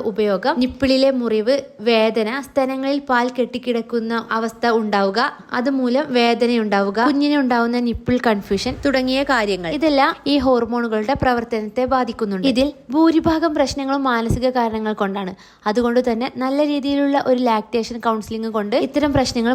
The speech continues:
മാറ്റാൻ സാധിക്കുകയും വീണ്ടും പൂർവ്വസ്ഥിതിയിൽ മുലപ്പാൽ പ്രവർത്തിച്ചു തുടങ്ങുകയും ചെയ്യും. ശരിയായ രീതിയിലുള്ള കൗൺസിലിംഗ് നൽകുകയും മറ്റ് കാരണങ്ങൾ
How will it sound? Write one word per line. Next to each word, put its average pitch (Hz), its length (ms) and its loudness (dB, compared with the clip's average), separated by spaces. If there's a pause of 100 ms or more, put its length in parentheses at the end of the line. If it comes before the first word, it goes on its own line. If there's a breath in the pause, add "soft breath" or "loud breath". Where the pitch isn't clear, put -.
മാറ്റാൻ 233 360 0
സാധിക്കുകയും 208 640 0 (320 loud breath)
വീണ്ടും 294 360 2
പൂർവ്വസ്ഥിതിയിൽ 254 720 2
മുലപ്പാൽ 233 400 0
പ്രവർത്തിച്ചു 220 480 -2
തുടങ്ങുകയും 208 460 -2 (100)
ചെയ്യും. 202 220 0 (100)
ശരിയായ 277 400 2 (120)
രീതിയിലുള്ള 254 500 0 (100)
കൗൺസിലിംഗ് 240 560 -2
നൽകുകയും 214 480 -2 (260 loud breath)
മറ്റ് 277 300 -4
കാരണങ്ങൾ 247 480 0